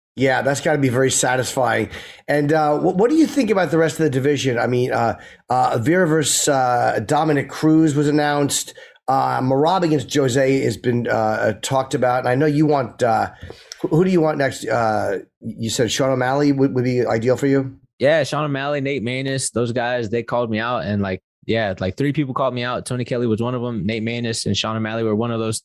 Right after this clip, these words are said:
Speaker 2: one of them too. So, uh, yeah, that'd be good. But also they're, they kind, they're kinda booked. Uh, you know, Nate Maness, I think, fights this Saturday. Sean O'Malley fights next Saturday. So, uh, we gotta see how those fights end up lining up for them. 'Cause if Sean O'Malley wins, uh, he's,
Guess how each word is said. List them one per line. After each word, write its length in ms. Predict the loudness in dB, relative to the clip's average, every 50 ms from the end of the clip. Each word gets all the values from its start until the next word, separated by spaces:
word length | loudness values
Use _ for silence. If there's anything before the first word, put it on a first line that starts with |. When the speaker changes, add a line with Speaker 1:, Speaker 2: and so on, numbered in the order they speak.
| _
Speaker 2:
one 160 | -4 -2 -2
of 40 | 0
them 140 | -2 -2 -2
too. 220 | -2 -2 -2 -2
So, 260 | -2 -2 -2 -2 -2 -4 -6 -12 -16 -14 -14 -14 -14 -12 -8 -4
uh, 300 | -2 -2 -2 0 0 0
yeah, 260 | 0 0 0 0 -2
that'd 260 | -2 -2 -4 -4 -4
be 100 | -4 -4
good. 320 | -2 -2 -2 -2 -2 -2 -4
But 220 | -4 -4 -4 -4 _ _ -4
also 460 | -2 -2 0 -2 -2 -2 -2 -2 -2
they're, 380 | -2 -2 -2 -2 -4 -6 -8 -10 -6
they 140 | -4 -4 -4
kind, 340 | -4 -4 -6 -6 -6 -6 -4
they're 140 | -4 -4 -4
kinda 240 | -4 -6 -6 -6 -4
booked. 400 | -2 -2 -2 -2 -4 -8 -18 _ -6 -4
Uh, 60 | -2
you 120 | 0 0
know, 140 | 0 -2 -2
Nate 220 | -2 -2 -2 -4 -4
Maness, 340 | -4 -4 -4 -6 -6 -4 -4
I 60 | -4
think, 240 | -2 -2 -4 -4 -4
fights 220 | -6 -6 -6 -4
this 200 | -2 -2 -2 -2
Saturday. 440 | -2 -4 -4 -2 -2 -2 -2 -2 -2
Sean 220 | -2 -4 -4 -4 -4
O'Malley 260 | -4 -4 -4 -4 -4
fights 300 | -4 -4 -6 -6 -6 -4
next 240 | -4 -4 -4 -4 -4
Saturday. 340 | -4 -2 -2 -2 -2 -2
So, 340 | -2 -2 -2 -2 -2 -2 -4 _ -14 -20 -20 -20 -20 -20 -12 -6
uh, 180 | -4 -2 0 0 0
we 40 | 0
gotta 180 | 0 0 0
see 200 | -2 -2 -2 -2
how 220 | -2 -2 -2 -4 -2
those 380 | -2 -2 -2 -2 -2 -4 -4
fights 280 | -4 -4 -4 -4 -4 -2
end 140 | -2 -2 -2
up 100 | -4 -4
lining 300 | -4 -4 -2 -2 -2 -2
up 160 | -4 -4 -8 _ _ -6
for 100 | -4 -2
them. 240 | -2 -2 -2 -4 -4
'Cause 200 | -4 -4 -2 -2
if 100 | -2 -2
Sean 180 | -2 -2 -2
O'Malley 340 | -2 -4 -4 -4 -2 -2 0
wins, 460 | 0 2 2 2 0 0 -2 -4 -8 -18 _ _ _ _ _ _ _
uh, 280 | -4 -2 0 0 0 -2
he's, 300 | -2 -2 -2 -2 -2 -4